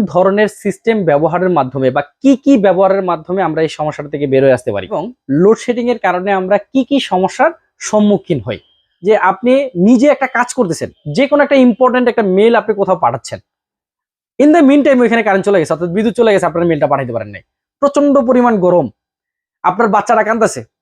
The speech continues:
ছোট্ট বাচ্চা, ধরেন একটা নিউবর্ন বেবি, দুই মাস, তিন মাস, অথবা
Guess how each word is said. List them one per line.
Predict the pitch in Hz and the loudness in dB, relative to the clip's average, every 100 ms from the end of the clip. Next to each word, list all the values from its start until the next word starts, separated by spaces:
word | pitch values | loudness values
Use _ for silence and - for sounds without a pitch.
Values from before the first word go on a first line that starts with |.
| _ _ _ - | _ _ _ -6
ছোট্ট | 359 277 | 0 0
বাচ্চা, | 165 - 117 - _ 180 | 0 -2 -8 -10 _ -2
ধরেন | 220 226 220 208 | 0 -2 -4 -2
একটা | 208 196 | 0 2
নিউবর্ন | 208 196 214 190 | 2 2 0 0
বেবি, | 185 190 | 0 0
দুই | 170 180 | -2 -2
মাস, | 180 | -4
তিন | 185 175 | -4 -4
মাস, | 165 - _ _ _ - | -4 -6 _ _ _ -4
অথবা | 147 147 | 0 0